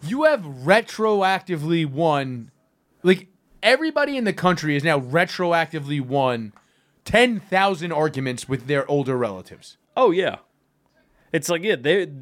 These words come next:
Speaker 2: you, they are knowingly peddling you disinformation.
Speaker 1: Yeah, they, they,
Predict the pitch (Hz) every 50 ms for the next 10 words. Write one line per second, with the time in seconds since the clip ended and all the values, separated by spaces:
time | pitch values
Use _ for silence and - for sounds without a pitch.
0 | 131 131 131 151 190 233 208 156 - _ - - _ _ _ _ _ - 151 190
1 | 240 247 247 220 180 156 143 135 135 139 160 165 170 175 190 190 185 180 175 156
2 | 151 156 156 151 143 - - 123 147 147 147 151 143 139 143 135 131 127 127 123
3 | 123 123 117 117 110 110 110 _ _ _ _ - 113 - 139 147 143 143 - 151
4 | 131 120 - 127 202 180 104 95 - - 185 202 220 233 214 160 143 120 - _
5 | _ _ _ _ _ _ _ _ 135 175 214 233 185 165